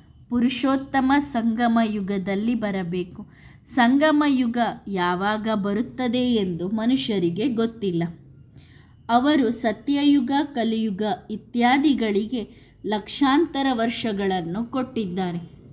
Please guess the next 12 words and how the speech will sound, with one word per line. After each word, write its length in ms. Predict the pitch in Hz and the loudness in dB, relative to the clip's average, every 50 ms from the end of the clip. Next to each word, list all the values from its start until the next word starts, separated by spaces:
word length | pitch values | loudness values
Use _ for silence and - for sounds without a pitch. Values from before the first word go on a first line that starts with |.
| - - - | -20 -12 -6
ತಂದೆ 360 | - 214 220 226 214 220 226 | -4 -2 0 0 0 0 -2
ತಿಳಿಸುತ್ತಾರೆ, 1120 | 226 - - 233 220 208 190 - - 208 196 - - - 208 233 339 440 359 - - - - - - - - - | -4 -4 -6 -4 -2 -2 -2 -2 -4 -6 -6 -6 -6 -4 -2 0 0 0 0 -2 -6 -10 -20 -20 -20 -20 -18 -10
ಸಾವಿರದ 640 | - - - 269 254 269 285 294 320 320 294 247 285 294 285 | -8 0 2 4 4 4 4 4 2 2 2 2 2 2 2
ಇನ್ನೂರ 400 | 277 247 220 233 247 262 269 262 254 262 254 254 - - | 2 2 2 2 2 2 2 4 4 2 2 0 -4 -8
ಐವತ್ತು 600 | 220 202 202 226 233 285 320 285 - - 294 285 | -4 -4 -2 0 0 0 -2 -2 -2 -2 0 2
ವರ್ಷಗಳಿಗೆ 840 | 254 233 233 233 - 240 214 190 208 202 202 196 208 - 254 202 196 - - - - - - - | 2 2 0 0 -2 -4 -4 -2 -2 0 0 -2 -2 -4 -6 -6 -6 -10 -18 -20 -20 -20 -16 -12
ಒಂದು 420 | 220 214 254 269 285 311 262 226 220 | -4 0 2 4 4 4 4 4 4
ಯುಗವಿರುತ್ತದೆ. 1160 | 262 233 220 220 196 214 220 214 214 220 190 190 190 190 - - 185 170 170 170 - - - - - - - - - - | 4 2 0 -2 -2 -2 -2 -2 0 0 0 -2 -2 -6 -10 -10 -8 -8 -8 -10 -10 -16 -20 -20 -20 -20 -20 -20 -16 -12
ಸ್ವಾಸ್ತಿಕ್ 880 | - - - 233 226 214 233 233 - - - 247 240 - - - - 214 | -12 -10 -2 0 2 2 2 0 -4 -6 -6 -8 -8 -8 -16 -14 -8 -6
ಇರುತ್ತದೆ 540 | 214 208 214 214 - - 220 202 190 196 196 | -4 -4 -4 -4 -6 -6 -4 -2 0 0 0
ಅಲ್ಲವೇ? 600 | 185 175 175 175 180 175 190 233 392 - - - - - - - - - - - | 0 0 -2 -2 -4 -4 -4 -6 -6 -8 -10 -20 -20 -20 -20 -20 -20 -20 -16 -6
ಎಲ್ಲ 320 | 220 226 226 240 262 285 | -2 0 2 4 4 6